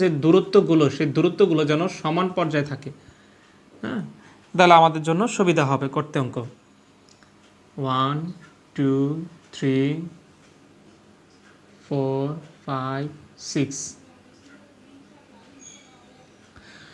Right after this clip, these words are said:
তো এখানে ওয়ান, টু, থ্রি, ফোর,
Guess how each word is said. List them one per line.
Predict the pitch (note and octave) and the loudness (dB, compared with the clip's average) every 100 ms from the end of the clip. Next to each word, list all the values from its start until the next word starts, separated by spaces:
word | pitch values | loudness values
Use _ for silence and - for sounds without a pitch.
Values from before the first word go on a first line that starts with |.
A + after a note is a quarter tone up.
| - - - - - - | -20 -20 -20 -20 -20 -2
তো | D3 C3+ | 2 2
এখানে | E3 E3 D3 | 2 2 4
ওয়ান, | C#3+ D3 E3 G3+ G#3+ | 6 6 6 0 0
টু, | F#3 D#3+ F3 G#3 G#3 | 2 6 6 4 0
থ্রি, | E3+ D#3 F3 G#3+ - | 0 2 2 0 -2
ফোর, | D#3+ D3 | 0 2